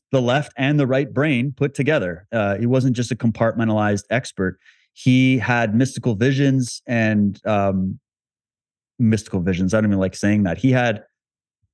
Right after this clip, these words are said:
he had a deep intuitive knowing about certain things that he then used science to validate.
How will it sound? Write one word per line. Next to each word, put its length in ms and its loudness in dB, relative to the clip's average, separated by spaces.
he 200 4
had 220 4
a 80 0
deep 380 -2
intuitive 680 2
knowing 680 0
about 440 0
certain 340 0
things 400 0
that 180 0
he 220 0
then 280 0
used 420 0
science 420 -2
to 100 -4
validate. 500 -4